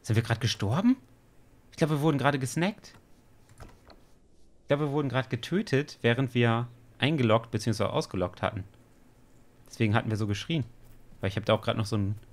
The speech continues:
rot-, roten Bildschirm gesehen, so einen Rand, so ein bisschen, als wir wieder eingeloggt haben. Sieht wirklich echt cool aus, ne?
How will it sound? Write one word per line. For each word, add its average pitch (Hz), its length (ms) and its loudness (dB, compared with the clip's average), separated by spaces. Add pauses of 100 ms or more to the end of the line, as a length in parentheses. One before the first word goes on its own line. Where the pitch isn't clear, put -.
(480)
rot-, 151 160 0 (180)
roten 113 300 0
Bildschirm 110 320 0
gesehen, 95 340 0
so 113 60 -4
einen 95 120 -4
Rand, 113 300 -2
so - 220 -12
ein 92 80 -6
bisschen, 113 380 -4 (380)
als - 140 -20
wir 98 60 -6
wieder 92 140 -2
eingeloggt 101 420 -2
haben. 95 220 -4 (840)
Sieht - 260 -12
wirklich - 360 -8 (260)
echt - 400 2
cool 104 140 4
aus, 87 220 -2
ne? 110 180 2